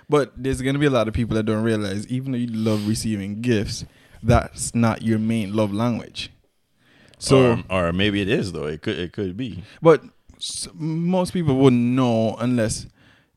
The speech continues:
Speaker 1: you, you might not really know for sure. You might, but you might not, because we didn't even know about it. And look,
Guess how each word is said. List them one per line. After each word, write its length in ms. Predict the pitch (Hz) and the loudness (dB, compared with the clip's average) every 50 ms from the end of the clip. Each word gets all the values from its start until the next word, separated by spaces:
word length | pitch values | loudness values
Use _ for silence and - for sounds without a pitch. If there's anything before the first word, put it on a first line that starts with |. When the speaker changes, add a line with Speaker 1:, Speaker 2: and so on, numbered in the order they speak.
| - - | -6 -2
Speaker 1:
you, 180 | 160 170 - - _ - - - - - - _ _ _ _ _ _ - | -2 -2 -2 -4 _ -14 -12 -12 -12 -14 -18 _ _ _ _ _ _ -8
you 220 | 170 170 190 190 | -4 -2 0 2
might 280 | 185 185 175 170 165 151 | 2 2 2 2 2 0
not 280 | 151 143 127 - 110 | 0 0 0 -2 -4
really 380 | 120 127 135 127 120 117 113 113 | 0 2 4 4 4 4 2 2
know 340 | 113 117 117 101 92 - - - | 4 4 4 2 2 -2 -8 -8
for 120 | - 104 | -8 -6
sure. 240 | - - - 104 - | -6 -2 -4 -4 0
You 160 | 147 170 208 | 4 6 8
might, 340 | 208 214 214 233 233 - - | 8 8 6 4 0 -2 -2
but 80 | 123 123 | -2 0
you 80 | 123 120 | 0 0
might 160 | 117 110 107 | -2 -2 -2
not, 360 | 101 - - - - - - | -4 -8 -10 -14 -16 -16 -18
because 280 | - - - 220 185 175 | -12 -2 2 2 2 4
we 120 | 175 202 | 2 0
didn't 180 | 190 202 185 180 | 0 0 -4 -4
even 180 | 160 156 151 156 | -4 -4 -4 -2
know 120 | 160 151 | -2 -2
about 220 | 135 123 117 110 | 0 2 2 2
it. 80 | 104 98 | 2 0
And 120 | 107 117 131 | 0 0 0
look, 260 | 147 - - - | 0 0 -2 -8